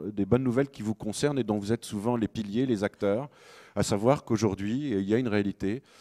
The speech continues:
c'est que malgré la crise, euh, euh, de nombreuses petites et moyennes entreprises s'investissent et s'engagent,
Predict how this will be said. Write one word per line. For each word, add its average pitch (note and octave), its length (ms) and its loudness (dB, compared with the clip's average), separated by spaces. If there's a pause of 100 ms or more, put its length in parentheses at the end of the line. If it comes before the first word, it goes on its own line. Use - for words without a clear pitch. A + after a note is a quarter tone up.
(140)
c'est - 140 -12
que - 100 -14
malgré A2 320 -2
la G#2+ 120 0
crise, A2 500 -4
euh, F2+ 240 0 (460)
euh, F2+ 160 -2
de F2+ 180 -2
nombreuses A2 460 0
petites - 360 -2
et A2 60 0
moyennes A#2 300 0
entreprises G#2+ 580 -4
s'investissent A#2 800 -4
et G#2+ 60 -10
s'engagent, G#2+ 520 -2